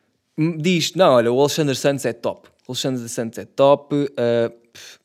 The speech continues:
ganda propesão para o Alexandre Santos, ele sabe o que faz. Só ele sabe as palavras que me disse. Oh, obrigadão do coração. E isto aqui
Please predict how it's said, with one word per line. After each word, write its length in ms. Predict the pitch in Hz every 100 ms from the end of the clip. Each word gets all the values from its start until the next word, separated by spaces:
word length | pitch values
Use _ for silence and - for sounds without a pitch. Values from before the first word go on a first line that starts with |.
| -
ganda 380 | 127 143 139
propesão 540 | 127 135 123 123 127 120
para 100 | 117
o 60 |
Alexandre 420 | 110 - 120 110 107
Santos, 320 | - 131 120
ele 80 | 113
sabe 240 | 123 110
o 60 | 107
que 100 | -
faz. 360 | - 131 127 - -
Só 160 | - 160
ele 100 | 165
sabe 220 | 175 160
as 60 | 156
palavras 360 | 156 151 147
que 100 | -
me 120 | 135
disse. 400 | 131 139 156 139 - _
Oh, 100 | -
obrigadão 520 | 139 123 135 139 139
do 100 | 135
coração. 420 | 131 131 123 120 113 - - -
E 180 | 220
isto 200 | 247 247
aqui 580 | 254 - - 165 139 135